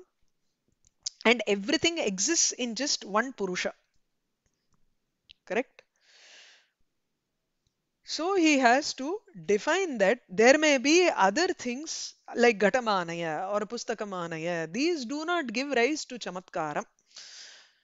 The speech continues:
That is why he gives Chamatkara Janakatavachedakam Tattvam. Yat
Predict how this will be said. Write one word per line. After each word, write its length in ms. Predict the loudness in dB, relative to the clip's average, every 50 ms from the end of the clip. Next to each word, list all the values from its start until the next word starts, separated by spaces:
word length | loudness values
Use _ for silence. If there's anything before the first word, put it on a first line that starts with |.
| _ _ _ -8
That 180 | -6 -6 -4 -4
is 140 | -6 -2
why 120 | -2 -2 0 0
he 140 | -2 -4 -6
gives 360 | -6 -6 -6 -6 -6 -8 -8
Chamatkara 680 | -8 -6 -6 -6 -6 -6 -2 2 4 4 4 4 4 2
Janakatavachedakam 1300 | 0 -2 -2 -2 -2 -2 0 0 0 0 -2 -4 -6 -8 -10 -8 -6 -4 -4 -4 -4 -6 -8 -10 -14 -12 -10
Tattvam. 380 | -10 -12 -12 _ -16 -18 -16 _
Yat 220 | -4 0 0 0